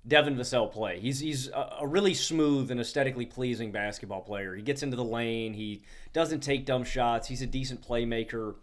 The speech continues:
Expectations on what he becomes,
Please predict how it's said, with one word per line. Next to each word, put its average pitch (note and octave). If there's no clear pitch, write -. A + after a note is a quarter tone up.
Expectations F#3
on D3
what D#3
he E3+
becomes, D#3